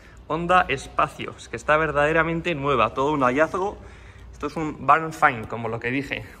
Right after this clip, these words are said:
una moto de granero que se encuentra en desuso,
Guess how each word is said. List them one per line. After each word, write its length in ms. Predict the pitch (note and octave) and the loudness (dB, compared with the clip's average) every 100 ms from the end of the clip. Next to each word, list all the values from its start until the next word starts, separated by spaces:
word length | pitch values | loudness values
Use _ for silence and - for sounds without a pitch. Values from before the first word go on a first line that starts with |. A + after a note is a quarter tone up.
| - | -6
una 200 | C3 C#3 | -4 -2
moto 520 | C#3+ D3+ D3+ C#3 - | -2 2 2 2 -2
de 100 | B2 | -2
granero 480 | B2 B2+ C#3+ E3+ G3 F#3 - - - - - | 2 2 2 0 0 -6 -16 -20 -20 -14 -8
que 100 | A2+ | -6
se 120 | A2+ | -6
encuentra 480 | A#2 C#3+ C#3 D#3 C#3+ | -2 -2 0 0 0
en 80 | |
desuso, 560 | A#2+ A#2 E3+ - G3 A#3 | 0 -2 -4 -2 -2 -2